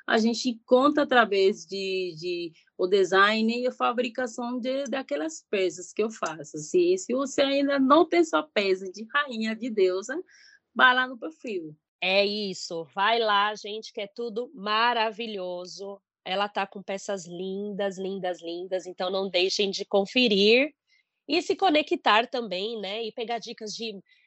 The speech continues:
Speaker 2: de mãe viajante, enfim. Dá pra falar com, com o Falon por vários motivos. Queremos, então, te agradecer por ter participado do nosso podcast,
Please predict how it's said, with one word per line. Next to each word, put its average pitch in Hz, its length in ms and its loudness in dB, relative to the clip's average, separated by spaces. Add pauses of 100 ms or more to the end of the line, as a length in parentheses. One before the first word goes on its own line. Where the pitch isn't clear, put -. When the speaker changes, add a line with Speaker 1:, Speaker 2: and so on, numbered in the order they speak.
Speaker 2:
de 180 220 -6
mãe 220 260 0
viajante, 220 840 0
enfim. 277 420 -4 (460)
Dá 196 200 4
pra 262 220 4
falar 254 540 0 (100)
com, 262 360 -8 (300)
com 240 160 0
o 247 40 -2
Falon 240 360 2 (160)
por 277 220 -4
vários 214 420 -4
motivos. 208 800 -12 (640)
Queremos, 269 460 6
então, 247 640 0
te 302 240 -8
agradecer 247 720 -2
por 214 140 -10
ter 214 160 -6
participado 180 880 -8
do 180 120 -10
nosso 180 280 -10
podcast, 165 1040 -6